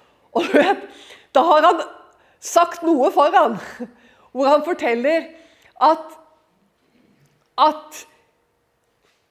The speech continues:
folket, han sier «de», sier han. Det er hans eget folk, men han sier «de»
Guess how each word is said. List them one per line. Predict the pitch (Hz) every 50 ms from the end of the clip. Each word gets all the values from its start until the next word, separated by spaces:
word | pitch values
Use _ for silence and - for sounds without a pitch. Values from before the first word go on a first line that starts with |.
| _ _ _ _ _ _ _ _ _ _ _ _ _ _
folket, | _ - 269 294 359 392 - - - 196 202 - - - _ _ _ _ _ _ _ _ 247
han | 262
sier | 262 - 294 277 277 240 208
«de», | 262 294 339 403 403
sier | - - - 208 208 185
han. | - 180 180 - _ _ _ _ _ _ _ _ _ _ _ _ _ _ _
Det | - 233
er | 240
hans | 254 277 320 370 311
eget | 247 220 269 285 -
folk, | 311 311 349 339
men | 339 269 285 294
han |
sier | - 302 294 285 240 214
«de» | - 320 320